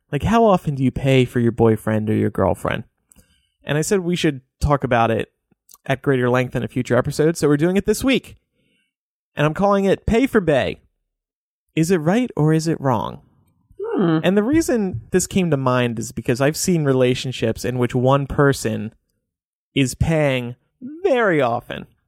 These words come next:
Speaker 1: very often. And I personally do not approve of this.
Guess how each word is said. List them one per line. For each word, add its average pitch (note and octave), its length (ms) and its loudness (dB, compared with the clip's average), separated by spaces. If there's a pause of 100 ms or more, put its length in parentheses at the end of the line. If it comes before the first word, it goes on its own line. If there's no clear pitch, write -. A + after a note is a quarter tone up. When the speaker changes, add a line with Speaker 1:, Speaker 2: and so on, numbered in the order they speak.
(360)
Speaker 1:
very D#3+ 680 2
often. D#2+ 440 0 (580)
And D#3+ 500 2 (220)
I E3+ 140 0
personally F#3+ 540 0
do D#3+ 100 -4
not D3 180 2
approve G3+ 400 -2
of C3 120 2
this. A#2 360 0